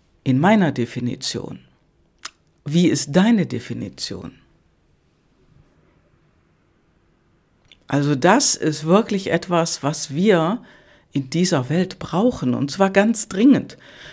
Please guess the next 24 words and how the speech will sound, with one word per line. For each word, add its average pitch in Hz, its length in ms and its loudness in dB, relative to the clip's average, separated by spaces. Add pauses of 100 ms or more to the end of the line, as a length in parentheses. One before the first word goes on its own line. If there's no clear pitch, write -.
Wir 170 160 2
brauchen 202 560 0
auch 185 280 -2
eine 175 320 -2
gewisse 180 420 0
Hingabe. 170 920 2 (760)
Was 151 340 -6
wir 143 80 0
jedoch 131 400 -4
nicht 214 360 2
brauchen, - 460 -10
ist - 300 -12
Aufgabe. - 840 -4 (1200)
Also 127 240 -4
wenn 160 140 2
sich 156 180 -4
ein 147 160 0
Mensch 156 360 -2
aufgibt - 760 -4 (500)
oder 190 540 4 (320)
wenn 156 160 -2
sich 165 240 -10
ein 160 140 0
Mensch 175 340 0